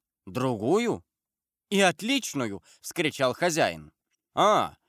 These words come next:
если есть другая, лучше и моложе, то возьми старую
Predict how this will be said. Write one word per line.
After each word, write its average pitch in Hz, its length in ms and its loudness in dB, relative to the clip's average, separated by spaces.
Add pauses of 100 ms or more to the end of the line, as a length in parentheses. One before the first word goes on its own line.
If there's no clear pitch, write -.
(240)
если 180 380 2
есть 175 280 2
другая, 131 600 2 (200)
лучше 131 460 -2
и 123 40 -2
моложе, 123 640 -2 (220)
то 233 140 4
возьми 147 320 0
старую 156 640 2